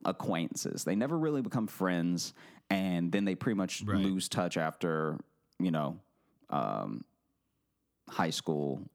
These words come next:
Speaker 1: and a lot of us leave to go to college and stuff.
Speaker 2: Mm-hmm.
Speaker 1: And so he tells me that, like, one summer coming home from college, one summer, he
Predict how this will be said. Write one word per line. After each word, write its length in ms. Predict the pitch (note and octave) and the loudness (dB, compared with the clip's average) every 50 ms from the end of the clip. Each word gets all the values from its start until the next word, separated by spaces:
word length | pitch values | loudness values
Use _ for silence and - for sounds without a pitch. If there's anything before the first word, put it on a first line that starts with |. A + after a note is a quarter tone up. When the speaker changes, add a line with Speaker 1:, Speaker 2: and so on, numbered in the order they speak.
| _ - | _ -4
Speaker 1:
and 380 | D#2+ D2+ B1+ C2+ C2 - - - _ _ _ _ - | -2 -2 -2 -2 -4 -6 -8 -14 _ _ _ _ -6
a 60 | - D#2+ | -2 0
lot 180 | D#2 D2 C#2+ | 0 0 0
of 80 | C#2+ C#2+ | 0 -2
us 280 | D2 - - - - - _ _ - | -2 -4 -4 -6 -10 -12 _ _ -4
leave 360 | E2 E2 D#2+ D#2 C2 C2+ C2 - | 0 0 2 2 0 0 -2 -4
to 80 | - - | -4 -2
go 100 | B1 A#1+ | -2 -2
to 60 | - | -2
college 400 | - - G1+ G1+ G#1+ - - - | -2 -2 0 0 0 -2 -4 -4
and 100 | - - | -6 -6
stuff. 380 | - - - - - - - _ _ _ _ - - - - - - - - - _ - | -6 -6 -6 -8 -8 -10 -16 _ _ _ _ -20 -20 -20 -20 -20 -20 -20 -20 -16 _ -6
Speaker 2:
Mm-hmm. 220 | A#2+ A2 G#2+ G2+ F2+ G#2+ - _ _ _ - | -4 -4 -2 -4 -6 -8 -12 _ _ _ -6
Speaker 1:
And 160 | D#2+ F#2 - | -4 -4 -2
so 240 | - - F2 E2 D#2+ | 0 2 2 2 2
he 140 | F2 - G2 | 0 -2 -2
tells 400 | - - C3 C3+ C#3 D3+ C#3 - | 0 0 0 2 0 0 0 0
me 460 | A2 G2+ F#2+ F2+ F2 F2 F2 - - - - | 0 0 2 2 0 0 -2 -4 -6 -10 -6
that, 360 | - - F#2 F2 - - - | -2 0 0 0 0 -2 -2
like, 520 | E2 E2+ D#2+ D2+ D2 D2+ - - - - - _ _ _ _ _ _ - | -2 0 0 0 0 -2 -4 -8 -14 -20 -20 _ _ _ _ _ _ -10
one 500 | - - G2+ F#2+ F#2+ G2+ A2 A#2+ B2+ C3 | -8 -4 -2 0 2 2 2 2 0 0
summer 720 | - - - A#2+ G#2+ G2+ F2+ D#2+ C#2+ B1 C#2 F2 A2+ A2 - _ _ _ _ _ _ _ _ - - | 0 0 2 2 2 2 2 0 0 0 0 -2 -4 -8 -12 _ _ _ _ _ _ _ _ -18 -6
coming 300 | - C#3+ A#2 G#2+ G#2+ G#2+ G2+ | -2 0 0 2 2 0 0
home 340 | F#2+ G#2 G2 G2+ G2+ G2+ G2 | 0 0 2 2 0 0 0
from 160 | - G2 F#2+ | 0 0 0
college, 500 | - - F2 E2+ E2+ D#2 D2 D2+ E2+ - - | 2 0 0 0 0 0 0 -2 -2 -2 -2
one 260 | - F2 F2 E2+ D2+ | 0 0 0 0 0
summer, 400 | - - F2 E2 D#2 C#2+ C#2 C#2+ - - - - - _ _ | 0 0 0 0 0 0 -2 -4 -6 -10 -20 -20 -20 _ _
he 580 | - C3 A2+ G#2+ G2 G2 F#2+ F#2 F2+ E2+ D#2 | -2 0 2 4 4 4 4 2 2 0 0